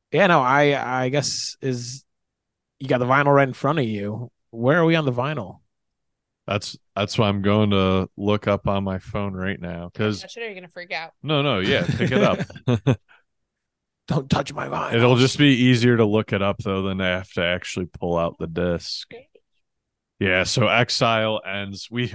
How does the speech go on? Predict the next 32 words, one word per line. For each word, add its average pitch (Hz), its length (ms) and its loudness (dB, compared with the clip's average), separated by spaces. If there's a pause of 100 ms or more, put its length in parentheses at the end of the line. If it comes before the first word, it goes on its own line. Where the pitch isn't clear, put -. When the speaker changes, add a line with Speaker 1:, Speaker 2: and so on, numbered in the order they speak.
Speaker 2:
we 127 180 0
literally 127 420 -2
listened 110 360 -4
to 101 80 0
this 98 240 -2
on 90 160 -2
Friday, 87 560 0
<laughs> - 20 -2
so - 200 -2
I 101 140 0
should - 300 -4
know. 87 220 -4 (960)
But 92 280 -2
yeah, 95 380 -2
Exile 104 560 2
ends 92 380 0
the - 160 2
A 87 220 -2
side. 82 600 -8 (1120)
I'll 104 200 0
actually, 90 600 -4 (540)
I'll 92 120 -18
take - 340 -20
out - 260 -14
one 62 160 -18
of 57 100 -20
the 62 80 -18
discs - 720 -12
Speaker 3:
You're - 40 -18
gonna - 0 -
Speaker 2:
'cause 107 160 -4
the, 110 120 -4